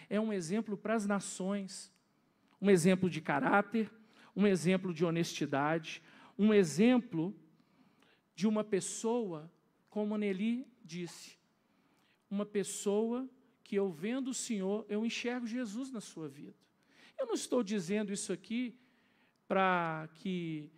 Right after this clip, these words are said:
o senhor se sinta bem. O apóstolo Paulo é que diz: "Sede meus imitadores,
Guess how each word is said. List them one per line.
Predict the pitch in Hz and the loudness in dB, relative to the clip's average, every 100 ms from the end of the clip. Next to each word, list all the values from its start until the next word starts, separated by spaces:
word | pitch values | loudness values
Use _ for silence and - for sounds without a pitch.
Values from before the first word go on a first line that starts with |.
| _ - | _ -14
o | 170 | -8
senhor | - 196 | -2 0
se | 202 | -2
sinta | 185 - 185 180 | -6 -6 -6 -6
bem. | 151 156 160 160 - - _ _ _ - | -4 -4 -4 -8 -16 -20 _ _ _ -4
O | |
apóstolo | 269 - 311 294 269 | -2 2 0 2 0
Paulo | 226 262 285 277 | 2 4 4 4
é | |
que | - 196 | 0 -2
diz: | 165 277 - - - | 2 2 0 -12 -16
"Sede | - - - 247 277 208 226 | -10 -6 2 4 6 4 0
meus | 214 220 254 262 196 | 4 6 6 6 2
imitadores, | 226 226 220 202 160 156 208 233 226 - - | 0 -2 -2 -4 0 2 4 4 -2 -12 -18